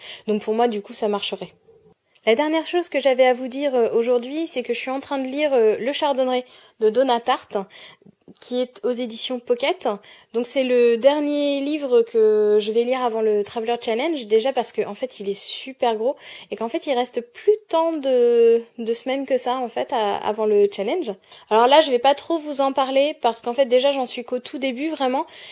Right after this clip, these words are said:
et puis en plus, euh, Donna Tartt c'est une, c'est une écrivaine que j'aime tellement que j'ai, j'ai lu tous ses livres. Enfin, voilà. <laughs> Bon, d'un autre côté elle en a écrit que trois, hein. Donc, euh, je peux dire j'ai lu tous les livres de Donna Tartt.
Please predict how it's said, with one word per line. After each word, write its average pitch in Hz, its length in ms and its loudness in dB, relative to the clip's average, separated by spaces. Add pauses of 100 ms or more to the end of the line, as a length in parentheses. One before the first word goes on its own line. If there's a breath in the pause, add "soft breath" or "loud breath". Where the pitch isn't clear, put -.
(220 loud breath)
et 240 280 8
puis 240 200 -2
en 247 120 0
plus, 294 400 -4
euh, 233 400 10
Donna 262 360 2
Tartt 285 420 0
c'est 247 240 0
une, 226 840 0
c'est 226 200 -2
une 240 100 0
écrivaine 269 400 -2
que 277 140 -2
j'aime 226 240 0
tellement 269 580 -2
que 233 400 4 (280 loud breath)
j'ai, 226 340 0
j'ai 220 160 2
lu 247 240 -8
tous - 200 -14
ses 240 140 -2
livres. 220 220 -2
Enfin, 208 80 2
voilà. 208 180 4 (200)
<laughs> 196 140 -6 (140)
Bon, 185 160 -8
d'un 185 160 -4
autre 196 100 -4
côté 208 160 2
elle 233 100 4
en 190 120 -2
a 190 60 -2
écrit 190 240 -8
que 202 120 -2
trois, - 440 -2
hein. 170 220 -14
Donc, - 340 -12
euh, 85 100 -6 (240 loud breath)
je - 100 -10
peux 202 120 2
dire 233 200 6
j'ai 226 160 4
lu 226 160 0
tous - 160 -10
les 208 140 8
livres 208 260 2
de 196 120 6
Donna 190 260 2
Tartt. 190 280 -2